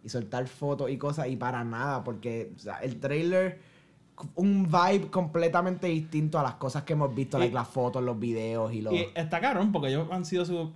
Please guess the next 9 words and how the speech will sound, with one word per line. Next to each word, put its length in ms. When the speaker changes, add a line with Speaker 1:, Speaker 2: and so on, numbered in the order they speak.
Speaker 2:
súper 680
directos 580
con 140
lo 80
que 60
están 220
tratando 440
de 60
hacer, 280